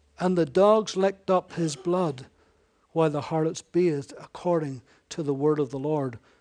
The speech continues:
which he had spoken. Ah, just as the prophet had foretold.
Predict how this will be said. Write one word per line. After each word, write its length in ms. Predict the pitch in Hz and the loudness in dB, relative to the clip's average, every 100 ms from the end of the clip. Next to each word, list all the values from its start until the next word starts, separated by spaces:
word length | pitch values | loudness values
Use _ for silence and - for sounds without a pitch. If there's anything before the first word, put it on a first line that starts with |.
| _ - | _ -6
which 260 | 147 - | -6 -6
he 240 | - 151 143 | -8 -8 -8
had 460 | 110 131 127 131 - _ _ _ _ _ - | -10 -12 -12 -14 -20 _ _ _ _ _ -12
spoken. 480 | - - - - 277 _ 262 _ _ _ _ _ _ _ _ _ _ _ _ | -10 -10 -16 -18 -20 _ -20 _ _ _ _ _ _ _ _ _ _ _ _
Ah, 300 | - - 90 - _ _ _ _ _ _ _ _ _ - | -20 -20 -20 -20 _ _ _ _ _ _ _ _ _ -4
just 520 | 180 196 - - - _ _ | -2 0 -4 -10 -16 _ _
as 160 | 147 - | -8 -6
the 80 | |
prophet 500 | - - 175 156 165 - _ _ _ _ | -12 -4 -4 -4 -10 -14 _ _ _ _
had 400 | - 151 143 139 - - | -10 -6 -6 -8 -18 -20
foretold. 880 | - - 151 139 - 110 92 - | -20 -14 -12 -10 -14 -16 -18 -20